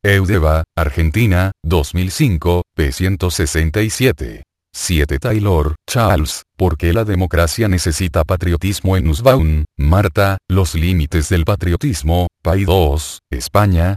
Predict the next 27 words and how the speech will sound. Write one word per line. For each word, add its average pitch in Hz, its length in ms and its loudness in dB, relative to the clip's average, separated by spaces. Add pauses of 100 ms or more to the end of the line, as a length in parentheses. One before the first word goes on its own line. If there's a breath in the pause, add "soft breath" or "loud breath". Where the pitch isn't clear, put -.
mil 98 280 0
novecientos 76 640 -2
noventa 80 400 0
y 113 60 0
nueve, 90 440 2 (140)
P 69 420 0
ciento 143 520 -4
cuarenta 85 440 0
y 90 60 -2
seis. 71 640 -4 (880)
Ocho. 104 320 0
Rawls, 107 540 0 (140)
John, 78 380 2 (160)
Teoría 90 480 0
de 98 120 0
la 71 100 2
justicia, 101 760 -2 (100)
C, 80 460 0 (140)
México, 87 720 0 (100)
dos 80 300 0
mil 85 200 -2
dos, 87 580 0 (140)
P 69 400 0
quinientos 85 680 0
trece. 101 560 -4 (840)
Nueve. 104 320 2
Colas, 87 600 0